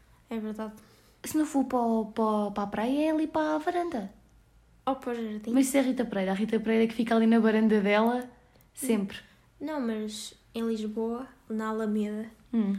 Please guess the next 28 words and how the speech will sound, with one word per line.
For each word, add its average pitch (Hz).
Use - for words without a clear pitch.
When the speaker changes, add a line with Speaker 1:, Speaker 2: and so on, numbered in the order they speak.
Speaker 1:
aquilo -
tem 233
assim, 226
é 208
uma 220
subida 240
no 226
meio 214
da 214
estrada, 254
não 226
é? 247
E 220
tem 233
relva. 233
Speaker 2:
Ah. 208
Speaker 1:
E 202
toda 220
a 226
gente 226
se -
deita 233
lá 247
a -
apanhar 247
sol. 226
Speaker 2:
Mas 220
vestidos? -